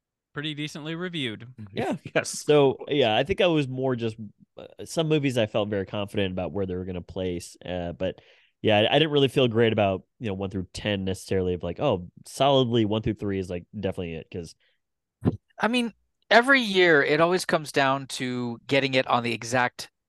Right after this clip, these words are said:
Speaker 4: number. So
Speaker 2: <laughs>
Speaker 4: if you get the exact number, that's everything. So is Bar-, like, I put Barbie at eight. Is it gonna be eight? Is it gonna be ten? Is it gonna be six? I don't know. It, it could be any
Speaker 2: Yeah.
Speaker 4: of those.
Speaker 3: Mark, did you have any strategy
Speaker 4: You know,
Speaker 3: in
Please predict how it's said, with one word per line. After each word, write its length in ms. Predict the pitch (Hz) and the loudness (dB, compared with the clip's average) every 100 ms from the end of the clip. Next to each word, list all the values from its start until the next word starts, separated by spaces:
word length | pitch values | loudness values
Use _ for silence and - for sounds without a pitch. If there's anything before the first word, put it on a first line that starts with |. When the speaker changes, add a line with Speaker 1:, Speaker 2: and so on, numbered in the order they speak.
| - | -6
Speaker 4:
number. 360 | 110 101 135 123 | -6 -2 0 2
So 140 | 151 131 | 2 2
Speaker 2:
<laughs> 20 | |
Speaker 4:
if 160 | 123 | -2
you 100 | 143 | -6
get 240 | 139 165 - | 0 0 2
the 100 | 143 | -2
exact 440 | 120 135 131 - | 0 0 0 0
number, 360 | 165 180 135 123 - - - 160 | 0 2 2 0 -2 -20 -4 2
that's 260 | 151 - - | 2 2 -4
everything. 540 | 147 127 123 95 95 - - | -4 -4 -8 -8 -10 -20 -8
So 360 | - 185 - 156 | 2 2 2 0
is 240 | 180 160 135 | 2 2 4
Bar-, 300 | 156 160 160 | 4 4 4
like, 120 | 156 | 2
I 80 | 160 | 2
put 180 | 160 175 | 0 -2
Barbie 340 | 143 139 135 | 0 0 -2
at 80 | 123 | -4
eight. 340 | 139 113 - - | -2 -6 -6 -4
Is 160 | 147 135 | -2 0
it 80 | 139 | 0
gonna 180 | 143 131 | -2 -2
be 200 | 113 123 | -6 0
eight? 320 | 170 196 - | 2 2 0
Is 160 | 135 127 | -8 -6
it 40 | |
gonna 140 | 120 117 | -8 -10
be 120 | 110 | -10
ten? 480 | - - 160 165 - | -6 0 2 0 -2
Is 160 | 123 | -2
it 80 | 123 | 0
gonna 200 | 123 113 | -2 -4
be 120 | 110 | -8
six? 560 | - - 175 - - - - | -4 4 4 4 -6 -6 -2
I 120 | 135 | 2
don't 160 | 147 139 | 2 0
know. 320 | 147 101 107 | 0 0 -2
It, 160 | 113 127 - | -4 -4 -6
it 140 | 139 | -6
could 160 | 147 135 | -6 -2
be 160 | 131 | 0
any 140 | 147 131 | 2 0
Speaker 2:
Yeah. 40 | |
Speaker 4:
of 40 | 107 | -4
those. 120 | 101 | -2
Speaker 3:
Mark, 160 | 127 | -2
did 120 | - 120 | 0 -2
you 100 | 120 | 0
have 140 | 123 | 0
any 100 | 127 | 0
strategy 300 | - 123 123 | 0 0 2
Speaker 4:
You 100 | 107 | 0
know, 60 | |
Speaker 3:
in 60 | 127 | -4